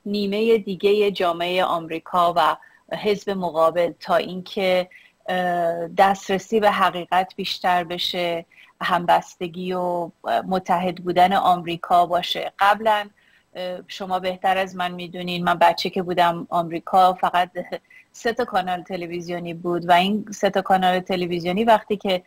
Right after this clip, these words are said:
شب تل-، خبر رو می‌گفتن، اون خبری که می‌گفتن خیلی با هم دیگه فرق نمی‌کرد و خبر رو به تمام مملکت، به تمام آمریکا داشتن می‌گفتن و راجع به تمام آمریکا می‌گفتن.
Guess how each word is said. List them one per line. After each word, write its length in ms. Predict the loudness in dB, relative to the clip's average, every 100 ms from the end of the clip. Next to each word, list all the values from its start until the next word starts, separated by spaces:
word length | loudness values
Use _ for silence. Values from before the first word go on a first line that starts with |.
| _ _
شب 280 | 0 2 2 0
تل-، 300 | -6 -6 -10 -14 -10 -8 -6 -8 -10 -16
خبر 320 | -2 4 4
رو 80 | 4
می‌گفتن، 880 | 0 -4 -6 -6 -4 -2 -2 -4 -4 -6
اون 100 | -6
خبری 440 | 0 4 4 2
که 120 | -4
می‌گفتن 540 | -8 -6 -8 -4 -4 -4
خیلی 340 | -6 -6 -2
با 120 | -2
هم 160 | -2 -4
دیگه 200 | -6 -6
فرق 340 | 0 4 4 2
نمی‌کرد 460 | -10 -10 -6 -6 -2
و 80 | -4
خبر 380 | 0 2 4 4
رو 120 | 2
به 180 | -4 -8 -8
تمام 600 | -4 -2 0 2 0 0 _ _ _ _ -2 2 4 2
مملکت، 640 | 2 0 0 -4 0 0 0
به 60 | -8
تمام 420 | -6 -4 0 0
آمریکا 500 | 0 0 -4 -4 -2
داشتن 440 | -2 -4 -2 -2
می‌گفتن 680 | -2 -2 -4 -2 -4 -4 4
و 120 | 4
راجع 400 | 6 6 4 2
به 120 | -2 -2
تمام 440 | -2 -2 -2 -2
آمریکا 520 | -2 -2 -4 -6 -6
می‌گفتن. 500 | -6 -10 -14 -6 -4